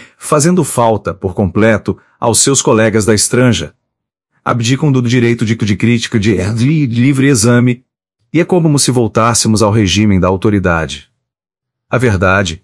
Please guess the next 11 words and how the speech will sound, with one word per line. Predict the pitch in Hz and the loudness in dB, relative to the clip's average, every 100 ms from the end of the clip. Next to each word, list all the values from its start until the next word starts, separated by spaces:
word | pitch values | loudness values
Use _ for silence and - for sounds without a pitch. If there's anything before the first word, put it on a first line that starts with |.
| _ | _
porém, | 139 82 - | -2 -2 -4
é | 117 | -6
que, | 110 160 | -2 0
raciocinando | 113 127 156 - 113 123 135 | 0 0 0 0 0 2 2
assim, | 117 - 123 120 _ _ | 0 0 0 -2 _ _
eu | - 135 | -2 0
não | 165 | 0
fazia | 156 131 110 131 | 2 0 2 2
senão | 123 123 120 | 2 2 2
justificar-me, | 117 123 - - 107 104 98 92 90 82 | 0 -2 -2 -4 -2 0 0 0 -2 -2
iludindo-me, | 123 127 113 110 143 101 80 85 | -2 0 0 2 2 0 -2 -6